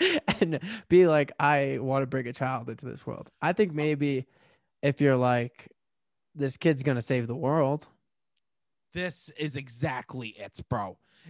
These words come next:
Speaker 2: If you say to yours-, if I would respect someone
Speaker 1: Yes.
Speaker 2: if they said, "Me and blah, blah, we're pregnant, we're having a baby."
Speaker 1: Yeah.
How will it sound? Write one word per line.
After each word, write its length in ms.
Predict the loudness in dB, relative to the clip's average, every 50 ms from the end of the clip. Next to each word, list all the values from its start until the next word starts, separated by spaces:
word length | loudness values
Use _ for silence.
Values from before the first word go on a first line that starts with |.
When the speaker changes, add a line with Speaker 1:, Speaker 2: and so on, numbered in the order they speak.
| -16 _
Speaker 2:
If 220 | -8 -8 -8 -8 -8 -6
you 240 | -2 0 2 2
say 300 | 0 0 -2 -2 -2 -2
to 80 | -2 -2
yours-, 200 | -4 -6 -6 -8 -6
if 280 | -4 -4 -4 -6 -10 -20 _ _ _ _ _ _ 0
I 160 | 2 2 2
would 180 | 2 0 -2
respect 360 | -4 -6 -6 -2 -4 -4 -4 -4
someone 480 | -4 -4 -4 -4 -4 -8 -8 -10 -14 _ _ _ _ _ _ _ _ -2
Speaker 1:
Yes. 280 | 0 0 0 -2 -4 -2
Speaker 2:
if 260 | -2 -2 -2 -4 -6
they 240 | -4 -4 -2 -4 -6
said, 520 | -6 -6 -6 -4 -4 -4 -8 -10 -14 -20 _ _ _ _ _ _ _ _ _ _ _ _ _ _ -14
"Me 300 | -10 -6 -6 -4 -4 -4
and 100 | -4 -4
blah, 240 | -2 0 0 0 0
blah, 340 | -2 -2 -4 -4 -4 -6 -8 -12 _ _ _ _
we're 100 | -12 -10
pregnant, 480 | -4 -2 0 0 0 -2 -6 -14 -12 -8
we're 80 | -8 -6
having 240 | -4 -6 -6 -6 -4
a 40 | -2
baby." 380 | -2 -2 -2 -2 -6 -12 -20 _ _ _ _ _ _ _ _ _ _ _ _ _ _ _
Speaker 1:
Yeah. 240 | -2 -2 -2 -2 -4